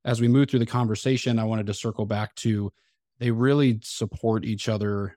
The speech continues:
um, reputation S E O and traditional S E O just so beautifully, especially with all the shifts that we've had. And I really wanted to kind of reiterate that one more time, is if you're looking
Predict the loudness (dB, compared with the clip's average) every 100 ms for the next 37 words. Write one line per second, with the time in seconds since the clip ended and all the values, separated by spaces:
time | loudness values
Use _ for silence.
0 | -8 -4 -4 -2 -4 -2 -2 -2 -2 -2
1 | -4 -6 -4 -4 -6 -6 -8 -6 -4 -4
2 | -4 -4 -6 -6 -6 -4 -6 -8 -14 _
3 | _ _ _ -2 -2 2 2 2 4 4
4 | 4 2 2 4 2 0 -4 -2 -2 0
5 | -2 -6 -2 -2 -2 -6 -6 -6 -4 -4
6 | -4 -4 2 4 6 4 4 0 0 0
7 | 2 2 2 2 2 0 -2 -4 -6 0
8 | 4 4 4 2 4 4 4 2 0 0
9 | 2 2 4 6 6